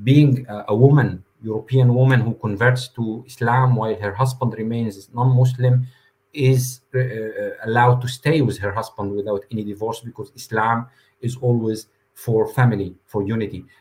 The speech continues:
And you see that those people within fiqh al-aqaliyat, they are looking much more from the ethical point of view. Always they are, uh, considering answering the questions from an ethical point of view, the ethics of Islam, how Islam,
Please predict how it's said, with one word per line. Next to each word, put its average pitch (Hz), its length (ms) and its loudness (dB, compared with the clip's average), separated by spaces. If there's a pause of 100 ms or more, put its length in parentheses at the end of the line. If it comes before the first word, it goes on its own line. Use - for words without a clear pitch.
(120)
And 110 120 -4
you 107 100 -8
see 156 240 -2
that 127 200 0
those 135 240 0
people 131 260 -4
within 110 280 -6
fiqh 147 240 -8
al-aqaliyat, 123 600 -2
they 110 60 -2
are 104 140 -4
looking 139 440 -4
much 143 300 -6
more 127 420 0 (160)
from 117 220 -2
the 123 200 -6
ethical 131 380 -2
point 110 320 -4
of 87 80 -14
view. 80 220 -18 (140)
Always 147 400 2
they 127 120 2
are, 139 340 2 (340)
uh, 110 160 -8 (140)
considering 156 680 -2 (280)
answering 131 380 2
the 120 120 -2
questions 123 460 -4
from 113 220 -4
an 110 240 -12
ethical 127 380 -2
point 117 360 -6
of 92 80 -12
view, 101 320 -10
the - 180 -18
ethics 131 320 -4
of - 160 -10
Islam, 104 380 -8
how 113 220 -4
Islam, 143 580 0